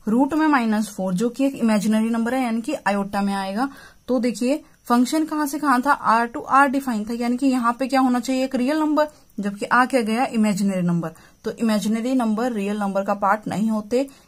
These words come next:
इसका मतलब माइनस थ्री की प्री इमेज क्या हो जाएगी, कुछ भी नहीं। ठीक है, यहाँ पे हम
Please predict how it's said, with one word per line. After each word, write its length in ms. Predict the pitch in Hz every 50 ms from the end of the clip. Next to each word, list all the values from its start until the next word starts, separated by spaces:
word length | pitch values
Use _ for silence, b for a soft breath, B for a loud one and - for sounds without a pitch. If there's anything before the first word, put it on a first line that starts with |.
| B B -
इसका 300 | 254 269 - - 311 285
मतलब 320 | 247 196 185 - 233 240
माइनस 500 | 220 208 208 226 233 247 262 285 294 -
थ्री 180 | - - 214 214
की 140 | 202 214 269 269
प्री 200 | - - 254 262
इमेज 340 | - - 233 226 226 214 -
क्या 140 | - 240 240
हो 100 | 240 214
जाएगी, 420 | 208 208 196 185 185 208 262 330 392 b b b b b b b
कुछ 200 | - 240 240 -
भी 120 | 262 294 302
नहीं। 160 | 285 294 320 330 b b b b b b b - _
ठीक 120 | - 214 254
है, 60 | 285
यहाँ 380 | 294 226 226 226 233 262 277 277 277 269
पे 220 | 240 240 277 311 - - -
हम 260 | 247 247 269 277 269